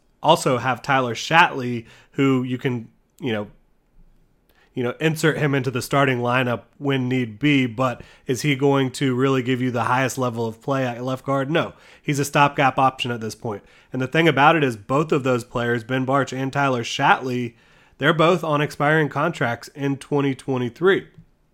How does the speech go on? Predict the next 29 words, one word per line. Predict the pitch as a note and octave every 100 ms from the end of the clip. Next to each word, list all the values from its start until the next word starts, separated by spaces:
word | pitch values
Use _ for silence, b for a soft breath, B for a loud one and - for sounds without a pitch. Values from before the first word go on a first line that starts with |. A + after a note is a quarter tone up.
| _ _ _ _ _ b b
So | - D3
you | C#3+
bring | D3 D#3
in | D3+
O'Cyrus | C#3+ - D3 C#3+ C3
Torrence, | - D#3+ E3 D3 B2+
who | C3+ -
upgrades | D3 D3+ D#3 C#3+
the | A#2
position | - B2 C#3+ C3+ A#2+
massively, | A#2+ C#3+ D#3 C#3+ A2+ A2+ A#2 A2 b b b -
um, | B2+ B2+ A2+ A#2+
not | D#3 D3
only | D3 C#3+ C#3 B2+ B2 _
short-term, | - D#3 D#3 C#3+ C3
but | A2+ C3
long-term | B2 C#3 C#3+ D3 C#3
as | A#2+ G#2+
well. | A2 D#3+ D#3+ C#3+ B2 b b b b
And | D#3 D#3 D3+ D3+ C#3+ b b b _ _ - -
you're | D#3
doing | D3 G3+ A3 F#3
this | D#3 D3 -
to | D#3+
help | D3 D3 D3+
protect | C#3+ D3 C3
Trevor | - B2 A2
Lawrence, | G2+ F#2+ F2+ -
right? | C3 C3+